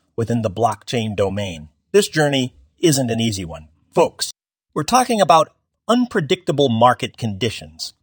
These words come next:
fluctuating crypto prices, and yet Egorov's commitment remains unwavering.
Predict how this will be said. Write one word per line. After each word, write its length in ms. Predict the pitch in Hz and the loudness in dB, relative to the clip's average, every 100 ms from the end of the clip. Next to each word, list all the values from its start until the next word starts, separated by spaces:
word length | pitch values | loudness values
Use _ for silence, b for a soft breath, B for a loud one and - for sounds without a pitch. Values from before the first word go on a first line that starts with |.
| _ _ | _ _
fluctuating 640 | - 214 - - 165 143 135 | -2 0 0 0 0 0 -2
crypto 380 | - 160 135 | -4 -2 -2
prices, 500 | 113 - 113 - 107 - _ _ | 0 0 0 -2 -8 -10 _ _
and 100 | 147 | -2
yet 240 | 156 240 - _ _ | 2 2 0 _ _
Egorov's 540 | 240 262 247 226 202 - | 2 4 6 6 6 2
commitment 500 | - 220 - 135 127 | 0 0 0 -2 -2
remains 500 | 135 139 185 180 151 | -2 0 0 0 -2
unwavering. 760 | - 165 151 156 156 104 80 - | -2 -2 2 4 4 0 -10 -16